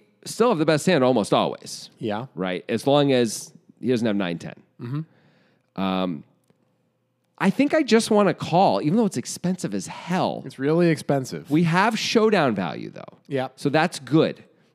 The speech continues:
Speaker 1: If we had, like, the four five of diamonds here, that would be a real problem. Just calling.
Speaker 2: I mean, if he called the flop with four five of
Speaker 1: Well,
Speaker 2: diamonds.
Speaker 1: yeah, I'm,
Speaker 2: <laughs>
Speaker 1: but forgetting about that, I'm
Speaker 2: Yeah,
Speaker 1: just
Speaker 2: yeah.
Speaker 1: saying, like, now that we're on the turn,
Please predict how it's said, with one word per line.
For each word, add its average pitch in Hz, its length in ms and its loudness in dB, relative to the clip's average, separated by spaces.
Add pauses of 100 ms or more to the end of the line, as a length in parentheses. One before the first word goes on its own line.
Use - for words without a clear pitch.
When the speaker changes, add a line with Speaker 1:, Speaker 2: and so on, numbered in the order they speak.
(200)
Speaker 1:
If 151 160 -2
we 180 140 4
had, 214 220 0
like, 247 180 -2
the 165 100 0
four 196 320 2
five 175 240 0
of 135 100 -2
diamonds 135 400 -2
here, 202 120 2
that 143 100 2
would 127 80 0
be 139 100 2
a 113 60 4
real 113 220 0
problem. 69 500 -8 (360)
Just - 180 -2
calling. 78 340 -2 (100)
Speaker 2:
I 127 60 -10
mean, 135 140 0
if 131 100 -4
he 147 60 0
called 127 280 -2
the 110 80 -2
flop 107 240 -6
with - 120 -14
four 101 260 -8
five 131 200 -4
of 131 40 -4
Speaker 1:
Well, - 220 4
Speaker 2:
diamonds. 123 280 0
Speaker 1:
yeah, 120 80 0 (100)
I'm, 151 40 2
Speaker 2:
<laughs> 147 60 0
Speaker 1:
but 147 120 -2
forgetting 180 300 2
about 143 180 2
that, 107 140 0
I'm 151 60 0
Speaker 2:
Yeah, 127 60 2
Speaker 1:
just 113 100 0
Speaker 2:
yeah. 110 40 0
Speaker 1:
saying, 139 180 0
like, 110 180 -2
now 131 160 0
that 131 80 2
we're 120 100 0
on 113 120 2
the 101 80 0
turn, 95 340 -4